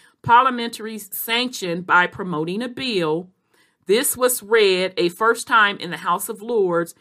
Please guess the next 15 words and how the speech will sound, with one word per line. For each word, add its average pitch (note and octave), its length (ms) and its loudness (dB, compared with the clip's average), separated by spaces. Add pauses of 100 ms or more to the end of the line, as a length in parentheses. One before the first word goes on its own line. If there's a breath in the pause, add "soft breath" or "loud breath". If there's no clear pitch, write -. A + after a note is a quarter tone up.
(200 soft breath)
but F#3 220 -4
was F3+ 240 -4
not F3+ 260 4
proceeded E3+ 680 -12
with. - 320 -10 (1120)
For F#3+ 160 -2
seven D4+ 460 0
years A3 500 2
from G#3 440 2
its F#3 280 -2
foundation B3+ 840 0
up - 320 0
to F3 360 -6 (360 soft breath)
sixteen C4 500 -6
seventy-eight, G#3 840 -2